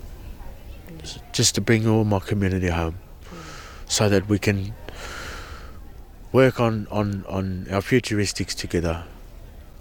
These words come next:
in harmony with all of our brothers and sisters of Australia. We can live side by side and, you know, go a long way to, to looking after one another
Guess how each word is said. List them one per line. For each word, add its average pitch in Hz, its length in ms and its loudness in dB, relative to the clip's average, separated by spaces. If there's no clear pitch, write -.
in 98 120 4
harmony 107 460 6
with 98 160 2
all 98 140 6
of 101 100 2
our 98 100 2
brothers 98 360 2
and 95 100 -2
sisters 95 320 -2
of 92 120 0
Australia. 76 440 -4
We 87 80 -2
can 95 160 4
live 101 140 6
side 101 280 6
by 95 160 6
side 87 400 4
and, 82 400 -2
you 90 60 -4
know, 82 160 -2
go 104 200 6
a 101 40 8
long 98 180 4
way 95 220 6
to, 87 220 2
to 90 460 -2
looking 113 280 6
after 101 300 6
one 92 160 4
another 85 480 0